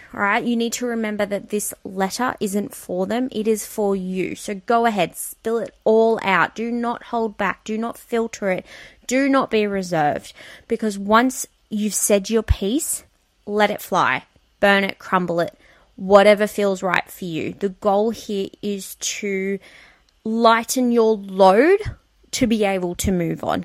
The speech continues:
give you that closure, that clarity within yourself, all right? So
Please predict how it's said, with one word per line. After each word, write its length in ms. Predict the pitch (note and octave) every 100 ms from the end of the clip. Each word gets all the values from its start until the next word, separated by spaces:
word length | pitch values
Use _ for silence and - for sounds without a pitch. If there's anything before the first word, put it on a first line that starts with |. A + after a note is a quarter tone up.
| -
give 180 | A#3+ A#3
you 220 | B3 A#3+
that 240 | A3+ -
closure, 680 | - - G#3 F#3 F3+ F3 - -
that 200 | G3+ -
clarity 720 | - G#3+ E3+ D#3 C#3+ - - - _
within 420 | G#3+ A3+ - G3 F#3
yourself, 640 | F3 F#3 - G3 - - -
all 120 | G3
right? 300 | F#3+ B3 C#4+ - - -
So 340 | A3+ G3+